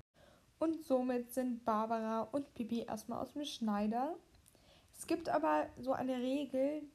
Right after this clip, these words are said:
dass erstens diese Menschen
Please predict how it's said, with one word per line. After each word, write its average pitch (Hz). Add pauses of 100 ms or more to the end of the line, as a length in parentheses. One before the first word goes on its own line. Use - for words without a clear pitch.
dass 240 (140)
erstens 277 (1400)
diese 254
Menschen 262